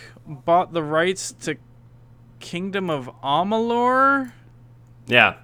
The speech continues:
Speaker 1: The Reckoning? So, okay. Um, let's, let's peel this back a bit. Uh, Kingdoms of Amalur, I'm trying to remember what baseball player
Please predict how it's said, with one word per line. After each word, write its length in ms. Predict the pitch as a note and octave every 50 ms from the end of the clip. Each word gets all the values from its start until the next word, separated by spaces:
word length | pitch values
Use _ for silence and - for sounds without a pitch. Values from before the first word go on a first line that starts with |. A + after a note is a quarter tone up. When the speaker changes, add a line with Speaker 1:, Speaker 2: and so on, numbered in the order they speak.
| - - -
Speaker 1:
The 100 | D3+ C#3+
Reckoning? 920 | C#3+ D3 D#3+ E3 F3 F3 - A3 A3 A3+ A#3 A#3+ B3 B3+ B3+ B3+ A#3+ G#3+
So, 580 | - - F#3+ F#3 F3+ F3 F3 F3+ F3+ F3+ F3 E3+
okay. 420 | - E3 E3 D3 C#3 A#2 A2 - - - - - -
Um, 440 | D#3+ D#3 D3 C#3 C#3 C#3 C3 B2 - - - - - - - - - - - - - - - - - - - - - -
let's, 420 | E3 D#3 D#3 D3+ - - - - - - - -
let's 180 | D3 C#3+ C3 -
peel 260 | - D3+ D#3 C#3 C3
this 140 | B2 A#2 -
back 300 | - B2 A2+ A2 A2 -
a 60 | A#2+
bit. 200 | G#2+ A#2 A2+ A2+ - - - - - - - - - -
Uh, 320 | B2 B2 B2 A#2+ A#2 B2 B2+ - - -
Kingdoms 540 | - F3 F#3 G3+ A3 A3+ A3 G#3+ G#3 F3
of 140 | F#3 E3 D3 - -
Amalur, 680 | C#3+ D3 D3+ D3+ D3 C#3 C3+ B2+ B2+ B2 B2 B2 B2 -
I'm 140 | B2+ B2 B2
trying 880 | - - - D3+ D3 D3+ D#3 D#3+ E3 E3+ E3+ E3+ E3+ E3+ E3+ E3+ E3 E3 - - - - - - - - - - - - - - - - - - -
to 580 | - - - - C#3+ C#3 C#3 C#3 C#3 C3+ C3 B2
remember 800 | B2 B2+ B2 B2+ B2+ B2+ B2+ C3 C3 C3 B2+ C3+ C3 C3 C3 B2+ A#2+
what 400 | A2 A2+ A2 B2 C3+ C3 B2+ A#2
baseball 420 | B2 B2 B2+ - - - A#2 A#2+ A2+
player 440 | - - A#2 A#2 - - - -